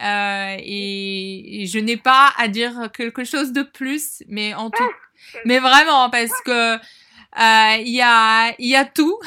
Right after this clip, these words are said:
Speaker 1: <laughs> derrière. Et le fait de dire que il f-, apprendre à lâcher prise et à ne pas écouter les autres, ça demande aussi de la force mentale et c'est peut-être
Speaker 2: Oui.
Speaker 1: ce qui, ce dont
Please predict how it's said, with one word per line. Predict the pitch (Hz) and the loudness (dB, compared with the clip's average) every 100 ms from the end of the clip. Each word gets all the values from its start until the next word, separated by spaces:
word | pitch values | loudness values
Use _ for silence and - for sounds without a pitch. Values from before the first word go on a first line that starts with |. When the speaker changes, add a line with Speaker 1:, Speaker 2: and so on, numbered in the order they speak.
| - 359 | -6 -2
Speaker 1:
<laughs> | 320 - 294 | 0 0 0
derrière. | 285 254 254 247 247 285 - _ _ _ - | 0 0 0 0 -2 -4 -10 _ _ _ -6
Et | 247 | -4
le | 262 269 | -2 -4
fait | - 294 269 | -4 -6 -6
de | 247 240 | -8 -8
dire | 220 254 269 | -8 -8 -10
que | - 233 220 220 226 226 - _ _ - | -10 -10 -8 -10 -10 -12 -16 _ _ -18
il | 240 | -18
f-, | - _ _ _ _ | -18 _ _ _ _
apprendre | 247 269 - 302 302 | 0 0 0 -2 0
à | 262 | 2
lâcher | 247 240 262 | 0 -2 -10
prise | - 277 277 240 | -10 -8 -8 -6
et | 220 | -4
à | 208 | -4
ne | 214 | -6
pas | 226 262 - | -4 -4 -6
écouter | 233 247 247 240 | -12 -12 -10 -6
les | 233 214 | -6 -6
autres, | 254 277 - _ _ _ - | -10 -12 -20 _ _ _ -10
ça | 320 | -6
demande | 214 254 285 269 | -4 -4 -4 -4
aussi | 240 262 | -6 -6
de | |
la | 240 226 | -4 -6
force | 247 - 233 | -8 -12 -12
mentale | 233 262 262 262 | -10 -4 -4 -4
et | 226 | -8
c'est | 214 | -10
peut-être | - 233 370 | -10 -10 -8
Speaker 2:
Oui. | |
Speaker 1:
ce | 466 247 240 | -10 -8 -10
qui, | 226 | -12
ce | - 233 | -10 -8
dont | 233 | -6